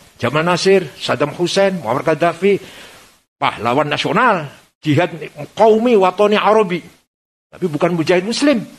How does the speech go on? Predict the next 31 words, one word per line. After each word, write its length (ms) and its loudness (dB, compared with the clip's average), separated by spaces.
Mujahid 320 -6
muslim, 240 0
para 160 2
ulama 320 2
mujahid 200 -2
muslim. 320 -4
Masih 320 -2
alergi, 640 -2
masih 320 -2
ada, 480 -2
apa, 320 -6
masih 240 -4
ada 40 -12
kendala 440 0
lah. 120 -4
Belum 240 0
harmonis 480 -2
memahami 400 -6
antara 480 -4
Islam 480 -6
dan 160 -2
nasionalisme. 560 -8
Di 80 -2
kita 400 0
sudah 400 0
selesai 480 0
sejak 320 -4
Mbah 160 -2
Hashim 160 -4
Asy'ari 400 -2
mencetuskan 640 -2